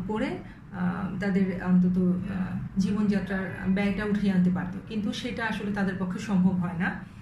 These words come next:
তো এটাও আসলে বাংলাদেশের গ্রামীণ অর্থনীতির একটা, আহ, বড় সমস্যা। আহ,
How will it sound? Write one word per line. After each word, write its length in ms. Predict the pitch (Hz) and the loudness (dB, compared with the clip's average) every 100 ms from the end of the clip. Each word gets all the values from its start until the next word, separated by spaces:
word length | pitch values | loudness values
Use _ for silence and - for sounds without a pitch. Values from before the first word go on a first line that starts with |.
| - - - | -18 -16 -6
তো 60 | |
এটাও 260 | 226 220 214 | -4 -2 0
আসলে 260 | 202 202 | 0 2
বাংলাদেশের 460 | 202 190 185 180 185 | 2 2 4 2 4
গ্রামীণ 280 | 180 175 180 | 4 4 2
অর্থনীতির 420 | - 196 180 240 | 2 0 0 -2
একটা, 280 | 208 - 262 | -6 -6 -6
আহ, 720 | 392 - - - - 175 180 | -6 -10 -16 -16 -8 0 6
বড় 200 | 180 180 | 8 6
সমস্যা। 460 | 180 190 - - - - - - - - - | 4 0 -4 -8 -10 -12 -12 -12 -14 -16 -12
আহ, 60 | 185 | -10